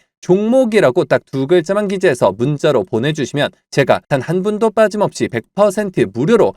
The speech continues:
답장을 통해서 이 종목 어떤 종목이고 얼마에 사셨는지 정확하게 보내드리도록 하겠습니다. 자, 여러분들 바로 일주일 뒤부터 자그마치 삼천 퍼센트 이상의 상승이 예상되는 이십오 년 팔월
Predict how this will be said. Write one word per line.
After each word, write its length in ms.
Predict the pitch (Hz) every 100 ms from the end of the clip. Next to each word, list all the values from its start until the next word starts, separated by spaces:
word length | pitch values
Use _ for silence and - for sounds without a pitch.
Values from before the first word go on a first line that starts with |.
| _ _
답장을 500 | - 135 - 233 254 247
통해서 280 | 180 160 -
이 100 | 165
종목 340 | 160 120 -
어떤 320 | 196 - 254
종목이고 520 | 233 214 190 180 208 196
얼마에 360 | 214 156 208
사셨는지 580 | 202 190 165 113 110 143 - _
정확하게 560 | - 135 196 202 220 269
보내드리도록 800 | 214 185 175 185 165 175 170 160
하겠습니다. 540 | 160 156 104 95 101 - _ _
자, 80 | 117 110
여러분들 360 | 131 117 95 -
바로 300 | 117 147 -
일주일 460 | 180 190 185 208 202
뒤부터 580 | - 170 160 180 156 139
자그마치 520 | 131 151 165 - 101 - _ -
삼천 440 | 170 170 190 190
퍼센트 480 | 185 190 190 180 160
이상의 640 | 104 131 170 196 208 233
상승이 320 | 214 208 208
예상되는 480 | 196 156 156 139 170 - _ -
이십오 500 | 143 180 240 233 240
년 180 | 269 240
팔월 320 | 220 160